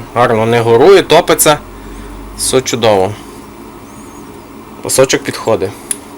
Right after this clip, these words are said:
Так, і тут цікаво. Ще тут зараз витягнемо якось цю направляйку. Навіть не знаю, як воно витягується тут.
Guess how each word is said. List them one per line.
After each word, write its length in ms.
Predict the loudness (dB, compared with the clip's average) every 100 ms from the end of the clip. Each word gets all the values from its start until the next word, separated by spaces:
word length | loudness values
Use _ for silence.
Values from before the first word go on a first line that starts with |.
| 0 2 2 2 -2 -10 -20 -4
Так, 160 | 0 2 0 -8 -10 -8 -8 -6 -8
і 140 | -2 -2 -2
тут 160 | -8 -6
цікаво. 420 | 0 2 2 0
Ще 140 | -6 -6
тут 180 | -4
зараз 300 | 0 0 0
витягнемо 400 | 0 0 0 -2
якось 400 | -4 -6 -8 -8 -12 -18 -20 -20 -20 -20 -20 -20 -20 -20 -20 -20 -20 -18 -12
цю 160 | -6
направляйку. 760 | -4 -2 0 2 2 0 0 2 2 2 -2 -6 -20 -20 -8
Навіть 220 | -4 -4
не 100 | -4
знаю, 220 | -2 0 0
як 100 | -2
воно 140 | -8
витягується 600 | -8 -4 -4 -4 -8 -10
тут. 180 | -12 -14